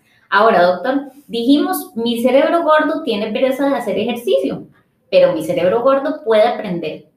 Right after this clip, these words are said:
Entonces, vamos a las soluciones, doctor. ¿Cómo podemos convertirnos en personas más activas?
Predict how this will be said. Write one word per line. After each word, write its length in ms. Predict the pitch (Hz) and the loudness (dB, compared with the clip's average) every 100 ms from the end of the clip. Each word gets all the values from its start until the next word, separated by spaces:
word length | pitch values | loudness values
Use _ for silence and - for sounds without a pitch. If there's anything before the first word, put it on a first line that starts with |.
| _ | _
Entonces, 480 | 190 190 190 175 170 | -8 -6 -4 -4 -2
vamos 240 | 254 285 | 0 0
a 80 | - | -2
las 140 | 247 - | -4 -4
soluciones, 520 | 175 170 185 196 - | -6 -6 -6 -6 -8
doctor. 460 | - 240 254 - - _ _ | -6 -4 -4 -6 -20 _ _
¿Cómo 260 | 277 339 | 2 4
podemos 380 | 262 226 226 277 | 2 0 2 -2
convertirnos 680 | 269 208 - - 196 220 240 | -2 -2 -4 -4 -6 -6 -4
en 120 | 202 | -8
personas 360 | 170 180 190 208 | -8 -8 -6 -4
más 300 | 208 214 208 | -2 -2 -4
activas? 720 | - - 175 - - - | -10 -12 -12 -12 -18 -20